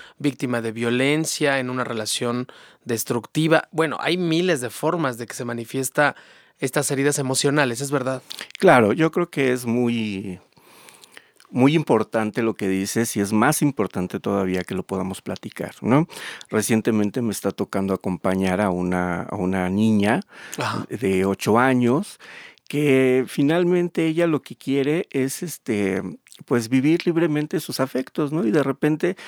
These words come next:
Speaker 2: hizo lo que todos hacen en la primaria, ¿no? Se le ocurrió, pues, mandarle una carta de amor a una niña que le gusta y pidiéndole
Speaker 1: Ajá.
Speaker 2: que si podía ser su novia, ¿no?
Speaker 1: Ajá.
Speaker 2: Y de repente todo el aparato institucional y los padres de familia,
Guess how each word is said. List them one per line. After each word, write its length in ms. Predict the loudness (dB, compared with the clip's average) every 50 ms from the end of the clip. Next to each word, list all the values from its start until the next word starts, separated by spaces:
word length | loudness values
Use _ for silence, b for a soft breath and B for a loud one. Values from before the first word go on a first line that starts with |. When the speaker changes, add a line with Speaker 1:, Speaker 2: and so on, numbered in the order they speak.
| B B B B
Speaker 2:
hizo 340 | -2 0 2 4 4 4 4
lo 100 | 2 0
que 140 | 0 -4 -4
todos 460 | 0 0 2 2 2 0 0 0 0
hacen 400 | -2 -2 -2 -4 -4 -4 -2 -2
en 80 | -2
la 100 | -4 -4
primaria, 520 | -6 -8 -8 -6 -4 -4 -4 -6 -6 -6 -4
¿no? 200 | -4 -4 -4 -6 B B B B B B
Se 220 | B -4 0 2 2
le 80 | 2
ocurrió, 560 | 2 2 0 0 2 4 4 6 6 4 2
pues, 240 | 0 -2 -4 -4 -2
mandarle 360 | -2 -2 0 0 0 0 0
una 160 | 0 -2 -2 -4
carta 400 | -2 -2 -2 -2 -4 -6 -6 -4
de 80 | -4
amor 360 | -2 0 0 0 -2 -2 -6 -10
a 80 | -10
una 220 | -8 -6 -4 -4 -4
niña 260 | -4 -4 -4 -4 -6
que 140 | -4 -2 0
le 100 | 2 4
gusta 500 | 4 4 2 2 0 0 0 0 0 -2 B B B B B B B B -2
y 80 | 0
pidiéndole 840 | 2 4 4 4 6 6 4 4 4 4 4 4 4 4 4 2 0
Speaker 1:
Ajá. 320 | -2 -2 -2 -4 -4 -2
Speaker 2:
que 120 | -2 -4 -4
si 100 | -4 -2
podía 300 | 0 2 2 2 2 0
ser 180 | 0 -2 -2 -4
su 160 | -4 -6 -4
novia, 440 | -4 -2 -2 -4 -4 -6 -10 -12 _ -4
¿no? 280 | -2 -2 -2 -2 -4 -8 B B B B
Speaker 1:
Ajá. 260 | -2 -2 -2 -2 -2 2
Speaker 2:
Y 100 | 4 6
de 120 | 6 6
repente 800 | 6 6 4 4 4 4 4 4 2 0 0 0 0 0 -2 -4 _ _ 0
todo 280 | 2 2 4 4 2
el 280 | 2 0 0 0 0 -2
aparato 440 | -2 -2 -2 -2 -2 -2 -2 -2 -4
institucional 1040 | -4 -4 -8 -12 -12 -10 -8 -8 -6 -4 -2 0 2 2 4 4 2 2 -2 -4 -8
y 160 | -8 -8 -6 -6
los 200 | -6 -8 -6 -4
padres 320 | -4 -2 -2 -2 -2 -4
de 60 | -6
familia, 560 | -8 -8 -4 -2 -2 0 0 2 2 2 0